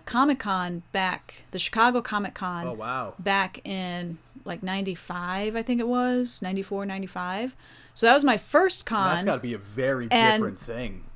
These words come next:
Speaker 1: blew my mind, right? Um, so going to this, the one that's specifically for anime,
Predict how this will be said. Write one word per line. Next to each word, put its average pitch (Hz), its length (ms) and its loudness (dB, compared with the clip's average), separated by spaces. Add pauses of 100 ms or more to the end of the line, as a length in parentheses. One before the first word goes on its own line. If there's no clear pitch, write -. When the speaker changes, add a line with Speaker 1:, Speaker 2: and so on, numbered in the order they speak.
(580)
Speaker 1:
blew 269 760 2
my 247 160 8
mind, 196 540 4
right? 208 480 6 (160)
Um, 190 500 4 (220)
so 240 260 6
going 277 300 8
to 277 120 0
this, - 360 4 (260)
the 214 200 0
one 247 160 6
that's 214 180 4
specifically 247 760 4
for - 220 -6
anime, 208 680 0